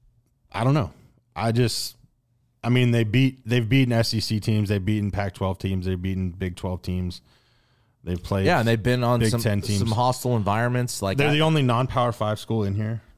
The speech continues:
Speaker 1: Um, I wouldn't put anything against them. Um, and that's gonna happen 'cause they're O R U. I mean,
Speaker 2: Well, and you know firsthand experience, like, in the coaching staff, this is a program that isn't just happy to be there.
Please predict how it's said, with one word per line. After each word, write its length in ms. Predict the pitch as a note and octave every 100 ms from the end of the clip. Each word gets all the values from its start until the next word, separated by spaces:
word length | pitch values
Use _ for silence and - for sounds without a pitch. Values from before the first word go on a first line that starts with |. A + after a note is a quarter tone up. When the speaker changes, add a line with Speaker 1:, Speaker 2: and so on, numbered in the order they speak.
| _ _ -
Speaker 1:
Um, 600 | F#2+ F#2+ F#2+ F2 F2 E2+ - - - - - - - _ _ _ _ _ _ _ _ _ _ _ _ _
I 100 | F2 A2
wouldn't 400 | B2+ B2+ G#2+ - _ _ _ _ _ _
put 160 | - B2
anything 260 | A#2 A#2+
against 380 | G#2 F#2 A#2 -
them. 200 | F#2+ G2 - _ _ -
Um, 640 | F#2 F2+ F2 E2+ E2+ E2+ - _ _ _ _ _ _ -
and 120 | A2+
that's 220 | B2 C3+ -
gonna 160 | C3+
happen 340 | A2+ G#2+ C3 A#2+
'cause 240 | A2+ G2+
they're 160 | G#2 G2+
O 120 | A2
R 80 | A2
U. 240 | A#2+ E2+
I 40 |
mean, 40 | E2+
Speaker 2:
Well, 100 | C#3+
and 120 | D3+ D#3
you 120 | E3
know 420 | D3 C3+ B2 - - -
firsthand 480 | - C3 - A#2+ G#2+
experience, 560 | - - A#2 A2 G2+
like, 200 | G2+ F#2+ -
in 160 | - G#2+
the 80 | G2+
coaching 380 | C3 A#2 - G2+
staff, 540 | - G#2 G2 F#2+ - _ _ -
this 80 | C#3+
is 40 |
a 60 | C#3+
program 420 | - B2+ A#2 G#2+
that 160 | G2+ G#2
isn't 180 | G2
just 180 | F2+ F2+
happy 240 | G2 F2+ E2+
to 60 |
be 140 | D#2 D#2
there. 240 | C#2+ -